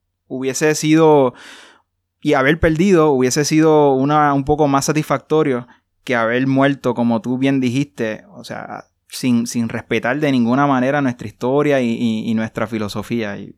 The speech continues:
yo creo que en eso se resume, en, en esa cobardía, lo, lo, la manera en que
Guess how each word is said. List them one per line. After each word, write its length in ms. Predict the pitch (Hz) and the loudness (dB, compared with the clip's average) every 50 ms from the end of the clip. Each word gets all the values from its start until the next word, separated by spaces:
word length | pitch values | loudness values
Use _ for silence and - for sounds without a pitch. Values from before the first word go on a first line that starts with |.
| _ | _
yo 160 | - 117 117 113 | -14 -12 -10 -6
creo 160 | 120 127 131 | -4 -2 -2
que 220 | 135 131 120 117 | -2 -2 -2 -2
en 100 | 117 110 | -2 -2
eso 220 | 113 120 120 151 135 | -2 -2 -2 -4 -4
se 160 | - 147 123 | -2 -2 -2
resume, 500 | 123 120 113 - 131 135 127 120 113 120 - - - - - _ | -2 -2 -4 -2 -2 -2 -2 -2 -4 -6 -14 -20 -20 -20 -16 _
en, 200 | - 120 117 123 | -8 -8 -6 -4
en 160 | 123 117 117 | -2 -2 0
esa 200 | 117 120 - 139 | -2 -2 -2 -2
cobardía, 580 | 127 135 135 131 123 120 117 120 131 139 135 123 | -2 0 0 0 0 0 0 -2 0 0 0 0
lo, 200 | 113 110 110 110 | 0 -2 -2 -4
lo, 280 | 113 117 110 104 - - - - - _ | -6 -6 -8 -8 -10 -14 -20 -20 -20 _
la 160 | - 120 113 | -6 -4 -4
manera 320 | 110 110 110 117 131 143 143 | -2 -2 -2 0 0 2 2
en 120 | 139 123 | 2 2
que 380 | - 120 117 117 - - - | 0 0 -2 -2 -4 -8 -12